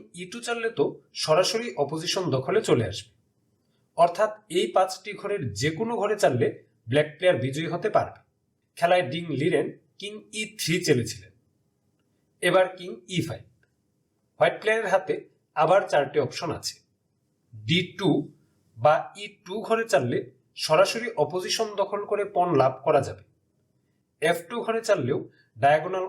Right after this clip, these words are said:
অপোজিশন দখল করে বিজয়ী হওয়া যাবে, যা একটু পূর্বেই ব্যাখ্যা করা হয়েছে। বাকি থাকলো কিং ডি থ্রি চাল, এবার পণ পুশ, ক্যাপচার করলে রিক্যাপচার। এবার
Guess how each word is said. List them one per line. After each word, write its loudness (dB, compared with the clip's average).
অপোজিশন -6
দখল -6
করে 0
বিজয়ী -2
হওয়া 4
যাবে, -8
যা 4
একটু -18
পূর্বেই -4
ব্যাখ্যা 2
করা 6
হয়েছে। -10
বাকি 2
থাকলো 0
কিং -6
ডি -4
থ্রি -2
চাল, -6
এবার 6
পণ 2
পুশ, -10
ক্যাপচার 2
করলে 0
রিক্যাপচার। -2
এবার 4